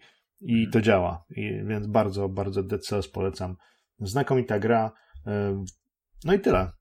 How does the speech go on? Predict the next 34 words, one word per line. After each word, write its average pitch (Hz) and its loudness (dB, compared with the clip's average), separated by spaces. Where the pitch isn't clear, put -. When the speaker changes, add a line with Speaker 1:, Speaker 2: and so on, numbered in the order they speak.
Speaker 2:
No 110 -2
i 101 -2
te 107 0
pro-, 110 -2
Speaker 1:
Zagrajcie. 123 8
Speaker 2:
znaczy - 2
nie 139 6
proceduralnie, 123 4
ale, 104 4
ale 107 2
on, 104 -2
bo 101 -8
to - -12
się - -12
chyba, 110 -4
ale 101 0
modularnie, 120 6
jak 123 0
to 107 -6
nazwać? 92 -10
Jak, 110 -4
jak 151 2
nazwać, 135 2
e, 113 2
ten 107 -6
sposób, 110 -6
e, 107 4
generowania 110 4
poziomów, 101 -2
e, 98 -10
w - -16
tym? 95 -10
Bo, 113 -4
bo - -8